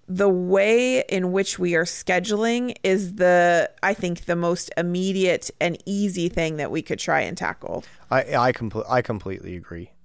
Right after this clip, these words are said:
Speaker 2: It's, um, it's the first place to, to get some breathing room. We've gotta, we've gotta figure out what is, what is our capacity? You know,
Speaker 1: Mm-hmm.
Speaker 2: what, what can, what can we handle?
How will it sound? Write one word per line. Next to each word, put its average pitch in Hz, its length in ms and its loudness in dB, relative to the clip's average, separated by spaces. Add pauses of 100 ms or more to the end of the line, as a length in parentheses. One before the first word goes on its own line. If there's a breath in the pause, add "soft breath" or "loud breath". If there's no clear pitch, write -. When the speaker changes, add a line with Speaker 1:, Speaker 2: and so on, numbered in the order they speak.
(100)
Speaker 2:
It's, 110 480 -4
um, 98 400 -4 (100)
it's 139 440 -6
the 143 80 0
first 139 240 0
place 123 240 2
to, 101 260 0 (220)
to 101 240 -2
get 98 240 -6
some 98 240 -8
breathing 87 420 -8
room. 82 320 -8 (640 soft breath)
We've 147 240 4
gotta, 120 240 4 (160)
we've 147 220 2
gotta 180 220 4
figure 120 300 0
out 110 140 4
what 104 240 0
is, 104 380 -4 (400)
what 170 160 4
is 202 80 4
our 202 80 4
capacity? 180 560 2
You 135 160 0
know, 143 100 4
Speaker 1:
Mm-hmm. 196 240 0
Speaker 2:
what, 139 300 4
what 127 320 0
can, 147 340 -2
what 117 300 -4
can 143 160 -8
we 147 160 -4
handle? 85 520 -8